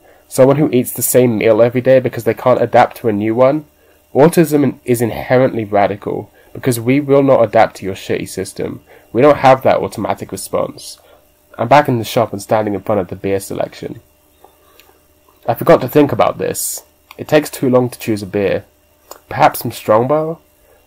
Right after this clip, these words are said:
I know I want a four-pack at least, preferably cans, not bottles. They're bigger. Strongbow, or as I have taken to call it, Weakbow, is a pop cider. It exists to be as palatable as possible while pretending to be alcoholic. You assume, since cider is normally stronger than beer,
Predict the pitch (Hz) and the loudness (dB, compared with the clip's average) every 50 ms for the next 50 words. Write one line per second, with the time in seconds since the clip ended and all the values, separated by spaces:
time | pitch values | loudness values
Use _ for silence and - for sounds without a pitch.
0 | _ _ - 117 123 143 156 151 147 143 127 113 - - 127 123 127 - 120 110 | _ _ -4 0 4 4 4 4 4 2 2 0 -2 -2 0 0 0 0 -2 -4
1 | 107 - - - 101 101 95 - - - _ - 107 - 139 131 135 127 117 110 | -4 -4 -6 -6 -4 -4 -6 -6 -8 -12 _ -16 -4 2 4 4 4 4 0 -4
2 | - - - 117 110 104 101 - 107 101 87 - 107 104 98 - - - 92 98 | -8 -4 -2 -2 -2 -2 -4 -4 -6 -6 -4 -2 0 0 0 0 -2 -6 -8 -10
3 | - - 101 98 98 _ 110 107 101 90 98 107 - 104 - _ _ _ _ _ | -6 -6 -4 -4 -2 _ 0 0 0 0 -2 -4 -4 -6 -8 _ _ _ _ _
4 | _ _ _ _ - - - - 151 165 170 143 113 95 101 107 110 - - 104 | _ _ _ _ -20 -14 0 2 4 4 4 4 2 2 2 0 -2 -2 -2 -2
5 | 107 101 92 113 120 127 113 - - 104 98 101 104 95 - 98 - - 98 95 | -2 0 2 4 4 4 2 0 -2 -6 -6 -6 -8 -10 -10 -10 -8 -8 -6 -4
6 | 95 95 - - - 98 98 110 131 131 - - - 95 92 95 98 101 - - | -4 -6 -6 -8 -10 -6 -4 -2 -2 -2 -4 -2 -2 0 0 0 -2 -4 -4 -4
7 | 110 113 110 - _ - - 175 - - - - - - 110 85 60 - 50 - | -4 -4 -6 -6 _ -2 0 0 0 0 -2 -4 -2 0 0 0 0 -2 -8 -10
8 | - - - _ _ _ _ _ _ - 117 117 107 110 139 160 - - 131 131 | -10 -12 -16 _ _ _ _ _ _ -4 -2 -2 -2 -2 -4 -4 -4 -4 -2 -2
9 | 113 104 - - - 131 151 180 175 - 151 170 165 160 - - 123 117 - - | -2 -2 -2 -2 2 2 4 4 2 0 0 0 0 0 -2 -2 -2 -2 -2 -6
10 | 101 101 98 98 98 101 104 104 - 110 - - - 185 196 160 127 117 - 120 | -6 -6 -6 -6 -4 -2 -2 -2 -4 -6 -4 0 0 2 2 2 0 -2 -4 -2
11 | 117 117 113 117 113 120 113 - 113 95 101 - - - - - - _ _ - | 2 2 2 2 2 0 -2 -2 -2 -2 -2 -4 -6 -8 -12 -18 -20 _ _ -20
12 | - _ _ _ - 113 117 - - - 254 254 196 139 160 214 233 - - - | -20 _ _ _ -6 -6 -4 -4 -2 2 4 4 4 4 2 0 -2 -6 -8 -8
13 | - 107 - - - 127 120 120 117 113 104 98 90 98 107 110 110 107 101 98 | -8 -6 -6 -4 0 2 4 4 4 2 -2 -2 -4 -6 -6 -6 -6 -6 -8 -8
14 | - - 117 117 117 107 98 95 95 95 - 131 139 107 95 107 127 | -4 -2 -2 -2 -2 -4 -8 -10 -8 -2 0 0 2 4 2 2 0